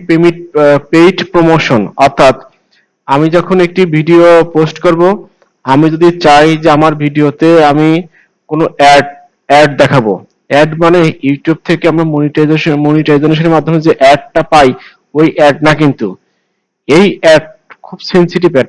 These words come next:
এই অ্যাডটা হচ্ছে এমন একটা বি-, বিজ্ঞাপন, ধরেন, আহ, আমি, আহ, প্রাণ, প্রাণ কোম্পানি থেকে একটা প্রোডাক্ট নিছি, প্রাণ, আহ, একটা চেয়ার।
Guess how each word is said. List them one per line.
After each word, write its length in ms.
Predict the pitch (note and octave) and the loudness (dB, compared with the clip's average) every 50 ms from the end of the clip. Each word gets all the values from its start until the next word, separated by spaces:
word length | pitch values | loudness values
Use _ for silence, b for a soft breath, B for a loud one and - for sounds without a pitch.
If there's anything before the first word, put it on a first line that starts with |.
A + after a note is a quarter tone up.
| - - | -4 -2
এই 240 | D#3+ E3 F3 - - | 0 2 2 2 2
অ্যাডটা 380 | E3 D3+ D3+ D3+ - - E3 D#3 | 0 0 0 0 -2 -2 -2 -2
হচ্ছে 300 | E3+ E3 - - F#3+ - - - | -2 -4 -4 -2 -2 -2 -2 -2
এমন 220 | C3+ D#3+ F3 F#3 | -2 0 0 0
একটা 220 | F#3+ F3+ - F#3+ | 0 0 -2 -4
বি-, 300 | D#3 C#3+ - D#3+ D#3+ - _ _ _ | -4 -4 -6 -8 -10 -10 _ _ _
বিজ্ঞাপন, 560 | - - D#3+ D#3+ D#3+ F#3 E3 E3 D#3 D3 C#3 - _ _ _ _ _ _ _ - | -14 -12 -10 -2 -2 0 0 0 0 -2 -2 -6 _ _ _ _ _ _ _ -2
ধরেন, 360 | C#3 D#3 F3+ G3+ G3 E3 D#3+ E3+ E3+ _ _ _ _ _ _ _ _ _ _ _ _ _ _ _ _ - | 0 2 2 2 2 2 0 -2 -4 _ _ _ _ _ _ _ _ _ _ _ _ _ _ _ _ -2
আহ, 500 | D3 D3+ D3+ D#3 D#3 D#3 D#3 D3+ - - | 0 2 2 2 2 2 2 0 0 0
আমি, 400 | D#3 D#3 E3 E3+ F3+ F#3 F#3 F3+ | 0 2 2 2 4 4 2 2
আহ, 200 | F3 E3+ E3+ E3+ | 2 2 0 -2
প্রাণ, 720 | E3+ - _ - E3 D#3+ E3 E3 D#3+ D#3+ D#3+ D3+ C3 - - _ _ _ _ _ _ _ | -4 -8 _ 0 2 4 4 4 2 2 0 -2 -4 -8 -12 _ _ _ _ _ _ _
প্রাণ 340 | D#3+ D#3+ D#3+ D#3+ E3+ E3 D#3+ | 0 0 2 2 2 0 0
কোম্পানি 440 | D#3+ - D#3 D#3 D#3 E3 D#3+ E3+ | 0 -2 -2 -2 0 0 0 0
থেকে 300 | E3+ F#3+ F3+ F3 G3 A3 | 0 0 0 0 2 0
একটা 340 | A#3 - - E3+ - - F3 | 2 0 -2 -4 -2 -2 -4
প্রোডাক্ট 360 | D#3+ D#3+ E3 D3 D3+ C#3 C3+ | -2 0 0 0 0 0 0
নিছি, 280 | C#3+ B2+ - - F#2+ E2+ - _ _ _ _ _ _ _ _ _ _ _ _ _ _ _ _ _ _ _ _ _ _ _ | -4 -4 -4 -8 -12 -14 -14 _ _ _ _ _ _ _ _ _ _ _ _ _ _ _ _ _ _ _ _ _ _ _
প্রাণ, 180 | D#3+ D#3+ D#3+ D3+ | 0 0 2 2
আহ, 460 | - D#3 C#3+ C#3 C3+ C3+ C3+ B2+ D#3 | 2 2 2 2 2 2 2 2 0
একটা 160 | D3+ - E3+ | 0 0 -4
চেয়ার। 340 | D#3+ - F#3 E3+ C3+ G#2 | -2 2 2 4 4 2